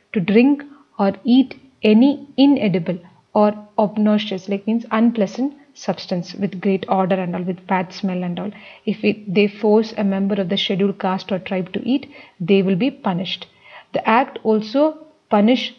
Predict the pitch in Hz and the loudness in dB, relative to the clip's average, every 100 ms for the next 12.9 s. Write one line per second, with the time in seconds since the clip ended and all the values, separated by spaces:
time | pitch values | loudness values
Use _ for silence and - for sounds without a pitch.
0 | 180 226 208 - - - - - 214 - | 0 4 4 0 -12 -20 -10 -2 -2 2
1 | 214 214 240 202 262 302 - - _ 214 | 2 2 2 2 2 -2 -6 -20 _ 4
2 | 214 262 269 - 196 208 240 - 247 240 | 6 6 4 0 2 4 4 0 0 0
3 | 233 - 214 214 233 226 220 - _ _ | 0 0 0 0 0 -2 -4 -14 _ _
4 | 208 214 208 202 202 196 202 196 196 202 | -4 0 0 2 2 2 0 -2 -4 -2
5 | 180 202 202 196 196 208 196 202 202 202 | 0 0 0 -2 -2 -4 -4 -2 0 0
6 | 196 202 202 196 - - - 202 185 - | -2 -2 -2 -4 -12 -20 -4 -2 0 0
7 | 196 226 - - 220 233 226 208 214 202 | 4 4 2 -2 0 0 0 -2 0 0
8 | 190 190 185 202 196 - - - - 196 | -2 -6 -2 0 0 -4 -20 -8 0 0
9 | 185 190 - - 202 196 190 180 - 202 | 0 -4 -6 0 2 2 -2 -4 -2 -2
10 | 196 - - _ _ 214 180 202 202 180 | -2 -6 -18 _ _ -2 0 2 2 2
11 | 202 - - 202 220 220 214 - 262 247 | -2 -4 -8 -4 2 2 2 -2 2 4
12 | 294 294 226 208 208 202 202 190 - | 4 0 2 2 2 0 -2 -4 -6